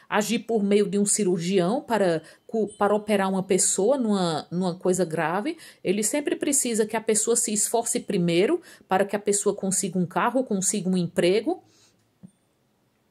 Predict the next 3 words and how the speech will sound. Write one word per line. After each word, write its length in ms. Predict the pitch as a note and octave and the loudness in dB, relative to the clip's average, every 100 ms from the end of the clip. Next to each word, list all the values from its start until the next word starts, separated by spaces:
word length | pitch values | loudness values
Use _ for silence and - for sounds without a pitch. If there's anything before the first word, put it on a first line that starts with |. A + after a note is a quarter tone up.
| _ - - - - - | _ -20 -20 -20 -16 -4
É 120 | G3 | -4
claro 400 | - A3 C4 D4 | 0 0 0 -2
que 1120 | - F4 E4 C#4+ B3+ A#3 G3+ F3+ D#3 B2+ | 2 2 4 2 0 0 0 0 0 -2